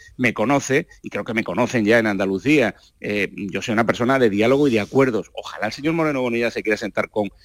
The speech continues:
conmigo en el Parlamento de Andalucía para intentar llegar a acuerdos, como hicimos los socialistas con la financiación autonómica, por ejemplo, y él se sumó a ese acuerdo. Hombre, que me dé la oportunidad también de ayudar un poquito, ¿no? Contribuir a los acuerdos ahora mismo en esta legislatura. De momento,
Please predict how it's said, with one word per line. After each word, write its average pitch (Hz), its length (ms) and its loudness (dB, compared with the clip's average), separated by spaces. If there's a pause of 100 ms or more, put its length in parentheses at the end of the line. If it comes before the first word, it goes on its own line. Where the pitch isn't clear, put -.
(120)
conmigo 117 500 2
en 117 120 -2
el 107 120 0
Parlamento 101 540 0
de 113 60 4
Andalucía 110 640 4 (200)
para 110 160 -2
intentar 98 400 -4
llegar 113 240 2
a 101 60 0
acuerdos, 131 280 0
como 110 240 0
hicimos 143 320 2
los 107 140 2
socialistas 101 420 -2
con 98 140 -2
la 95 80 -2
financiación 98 480 0
autonómica, 98 480 2
por 98 180 2
ejemplo, 107 460 0 (320)
y 107 180 6
él 123 320 4
se - 220 -2
sumó 104 420 0
a 110 60 2
ese 107 180 0
acuerdo. 117 460 2 (160)
Hombre, - 320 -4
que 117 160 0
me 104 100 2
dé 104 120 4
la 120 80 2
oportunidad 135 520 0
también 110 400 -4 (160)
de 123 160 -2
ayudar 110 340 0
un 107 120 -4
poquito, 170 400 0
¿no? 160 180 0
Contribuir 117 540 0
a 117 60 4
los 107 140 2
acuerdos 107 500 0 (200)
ahora 110 320 2
mismo 110 220 -2
en 107 80 -2
esta 104 160 -2
legislatura. 95 480 2
De 107 80 0
momento, 101 540 0